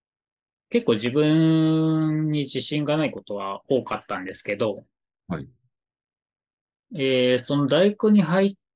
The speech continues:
Speaker 1: て、
Speaker 2: うん。
Speaker 1: アルバイト先の店長は結構熱血な人で、
Speaker 2: ほう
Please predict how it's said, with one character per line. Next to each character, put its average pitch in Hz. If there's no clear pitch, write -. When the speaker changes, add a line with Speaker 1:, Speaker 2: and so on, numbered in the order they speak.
Speaker 1:
て、 127
Speaker 2:
う 104
ん。 -
Speaker 1:
ア 139
ル 202
バ 202
イ 202
ト 202
先 -
の 175
店 170
長 -
は 98
結 143
構 -
熱 117
血 139
な 120
人 110
で、 98
Speaker 2:
ほ 87
う -